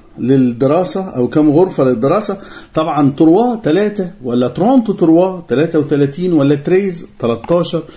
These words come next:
ولا ترونت تلاتين. شو بيخليني ويفكرني إن أنا أروح أراجع الأعداد أون دو تروا كاتر سانك سيس سات إتسترا إلى آخره.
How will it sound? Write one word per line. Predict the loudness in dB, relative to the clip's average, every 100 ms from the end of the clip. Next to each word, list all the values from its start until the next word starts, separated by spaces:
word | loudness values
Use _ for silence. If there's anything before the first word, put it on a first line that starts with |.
| -20 -10 0
ولا | 2 4 2 0 -8 _
ترونت | 0 2 2 0
تلاتين. | -2 -2 -2 -4 0 0 0 -6 -18 -20 -18 -8
شو | -4
بيخليني | 0 0 0 0 2 2 2 2 0
ويفكرني | -2 -4 -2 -4 -2 -2 0 0 2 2
إن | 2
أنا | 4
أروح | 2 2 0 0
أراجع | 0 2 0 -2 -2
الأعداد | -4 -2 -2 0 2 0 -2
أون | 0 2
دو | 2 2
تروا | 0 -2 -2 -2
كاتر | -4 -6 -6 -10
سانك | -8 -6 -4 -6
سيس | -6 -6 -6 -6
سات | -6 -6 -4
إتسترا | -4 -4 -10 -16 -18 -12 -6
إلى | -6
آخره. | -8 -14 -20